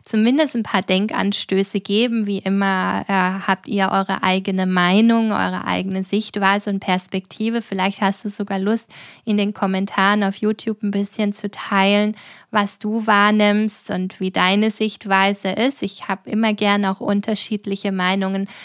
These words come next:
Meine Bitte ist immer nur, dass ihr, äh, achtsam miteinander umgeht. Gerade wenn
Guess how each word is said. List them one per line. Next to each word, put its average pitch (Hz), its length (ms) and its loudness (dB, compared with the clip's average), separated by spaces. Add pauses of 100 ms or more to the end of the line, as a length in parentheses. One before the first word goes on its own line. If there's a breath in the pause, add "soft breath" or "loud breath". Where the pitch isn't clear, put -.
(200 loud breath)
Meine 196 300 -2
Bitte 202 280 -2
ist 185 180 -6
immer 185 160 -6
nur, 185 160 -4
dass 185 280 -6
ihr, 180 160 -4 (380 loud breath)
äh, 208 600 -6
achtsam 208 580 -2
miteinander 196 800 2
umgeht. 180 460 -2
Gerade 190 420 0
wenn 185 400 -2